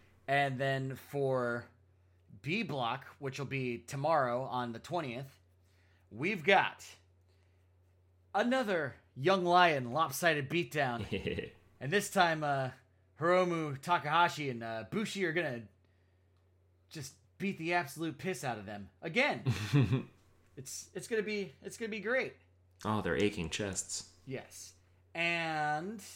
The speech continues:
Speaker 1: let's see. We got Yoshihashi versus Chase Owens,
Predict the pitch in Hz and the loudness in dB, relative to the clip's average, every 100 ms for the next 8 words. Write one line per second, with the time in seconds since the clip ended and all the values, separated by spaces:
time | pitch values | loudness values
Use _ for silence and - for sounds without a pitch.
0 | - - 139 135 - 127 107 98 _ _ | -20 -8 -8 -8 -8 -6 -6 -10 _ _
1 | _ - 156 156 143 - 120 160 190 165 | _ -4 4 6 4 0 0 2 2 0
2 | 170 190 185 185 156 156 135 180 156 202 | 4 4 4 -2 -6 -6 -4 -2 -2 0
3 | 226 214 208 170 | 2 2 0 -6